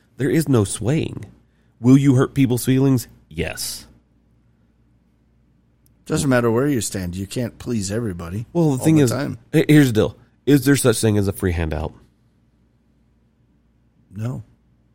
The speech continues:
Speaker 1: We technically all need to work for what we need, what we have.
Speaker 2: Correct.
Speaker 1: So if there's no such thing as a free handout, or there shouldn't be,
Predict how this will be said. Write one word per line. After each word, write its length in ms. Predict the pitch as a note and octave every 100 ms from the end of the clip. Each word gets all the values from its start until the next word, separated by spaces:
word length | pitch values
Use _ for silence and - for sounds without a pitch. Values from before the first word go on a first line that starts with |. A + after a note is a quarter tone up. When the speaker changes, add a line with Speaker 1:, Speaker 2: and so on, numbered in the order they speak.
| _ _
Speaker 1:
We 300 | F#2+ G#2 G2
technically 580 | - A#2 - F#2 F#2 E2+
all 120 | E2
need 120 | E2+
to 80 | D#2+
work 240 | D#2 -
for 120 | -
what 160 | A#1 A#1+
we 140 | C2
need, 300 | D#2 - - -
what 160 | F#2+ F2
we 100 | E2+
have. 100 | E2
Speaker 2:
Correct. 300 | - - - _ _ _ _ _ _ _ _ _ _ _
Speaker 1:
So 140 | - F2+
if 100 | -
there's 160 | F2+
no 160 | F2 A#2
such 240 | - A2
thing 120 | A2+
as 80 | G#2
a 60 | F2+
free 220 | - F#2+
handout, 520 | F2+ D#2 D#2 D#2 D2+ -
or 140 | -
there 140 | F2+ E2
shouldn't 420 | - C#3+ - D#2+
be, 340 | - - F2